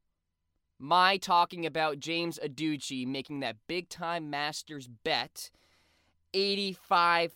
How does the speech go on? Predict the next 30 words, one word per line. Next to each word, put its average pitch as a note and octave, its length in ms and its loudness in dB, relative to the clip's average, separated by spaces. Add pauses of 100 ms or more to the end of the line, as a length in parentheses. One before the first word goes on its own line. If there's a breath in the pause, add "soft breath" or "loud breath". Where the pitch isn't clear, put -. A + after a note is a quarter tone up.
(120)
thousand D#3+ 540 0
dollars D3+ 480 4
strong, D#3+ 600 4
by A2+ 220 -2
the G#2 120 -8
way, F#2 480 -8 (920)
and F3 220 0
cashing F#3+ 520 0
out F3 240 4
and D3+ 200 -4
winning D#3+ 360 0
one E3 240 -2
point E3 300 -4
two F3 260 -6
seven D3 640 -2 (500)
million D3+ 540 2
dollars. G#2+ 540 -4
Yes, A#2 200 -6
we B2 100 -6
all G3 160 8
know F#3+ 180 2
that E3+ 200 2
story. A2 460 -6 (880 soft breath)
They C3 100 -4
say F#3 320 2
he's F3+ 240 2
a D#3+ 80 0
Tiger E3+ 440 2
superfan. E3 960 -2
I C#3+ 260 -12